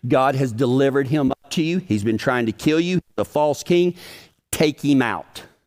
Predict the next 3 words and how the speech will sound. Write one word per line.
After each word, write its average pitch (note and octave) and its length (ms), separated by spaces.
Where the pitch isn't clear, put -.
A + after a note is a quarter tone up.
Take F2+ 220
him F#2 120
out. D#2+ 160